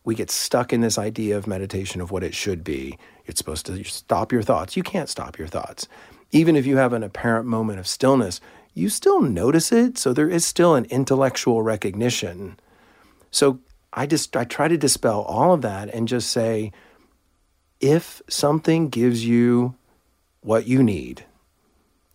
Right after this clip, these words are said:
if it's a breath, it's pausing before you speak,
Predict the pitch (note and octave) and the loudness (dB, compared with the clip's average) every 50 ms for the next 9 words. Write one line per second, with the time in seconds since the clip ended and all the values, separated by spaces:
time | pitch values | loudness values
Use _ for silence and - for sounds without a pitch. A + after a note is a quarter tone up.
0 | _ - - - G#2 - A2 - - D#3+ E3 E3 D3+ C#3 - - _ _ _ _ | _ -12 -12 -10 -8 -8 -2 2 4 4 4 4 2 0 -4 -10 _ _ _ _
1 | - - F2 - - - C3 C3 B2 A#2 A#2 A2 G#2+ - - A2 G2 F#2+ F2 E2+ | -18 -18 -18 -10 -2 0 2 2 2 0 -2 -4 -6 -8 -10 -10 -8 -8 -8 -8
2 | E2+ - - - E3 D#3 C#3+ C#3+ C#3 - - | -8 -6 0 2 4 4 4 4 0 -4 -8